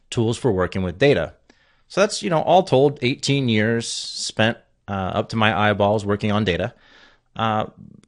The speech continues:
but if things had continued that way, I probably never would have heard the story that I'm, that I'm telling you today. You know, as it happened, fate intervened, and a series of, uh, events outside of work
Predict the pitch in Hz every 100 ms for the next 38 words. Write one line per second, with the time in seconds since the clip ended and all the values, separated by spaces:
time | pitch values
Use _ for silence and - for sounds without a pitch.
0 | _ 151 180 180 - 247 294 165 139 127
1 | 175 139 90 85 71 80 76 101 117 _
2 | _ _ - 135 240 311 277 127 104 120
3 | 117 104 98 98 98 87 - 95 87 85
4 | 85 85 85 - 87 87 95 87 85 82
5 | 82 82 69 - _ _ _ _ _ _
6 | 117 - - 196 214 117 120 110 87 82
7 | - _ _ - - 190 - 104 87 82
8 | 82 - 123 _ _ _ _ 104 104 107
9 | - - - 196 214 190 143 131 101 110
10 | 104 95 92 - - - 104 143 156 123
11 | 135 - 120 117 101 90 104 -